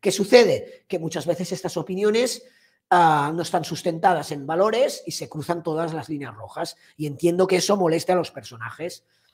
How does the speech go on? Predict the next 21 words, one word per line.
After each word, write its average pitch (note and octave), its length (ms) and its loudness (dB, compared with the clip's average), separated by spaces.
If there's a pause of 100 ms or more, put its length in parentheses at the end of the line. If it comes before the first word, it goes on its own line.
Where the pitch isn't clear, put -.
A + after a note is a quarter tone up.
(420)
Bueno, E3 480 -2
al - 60 -20
fin C#3+ 140 -12
y D3+ 40 -8
al D3+ 100 -6
cabo, G#3 460 2
eh, C#3+ 840 -2 (1120)
todos, G3+ 400 2
siempre F3 340 -2
lo D#3 100 0
digo, E3+ 260 -2
todos, G3+ 360 0
absolutamente E3+ 640 -4
todos, G#3 340 4
creadores D3+ 420 -2
de E3 80 -2
contenido, G3 520 2
personajes D#3 480 -4
públicos, F#3+ 520 0
todos A3+ 440 2 (240)
somos, B3 720 2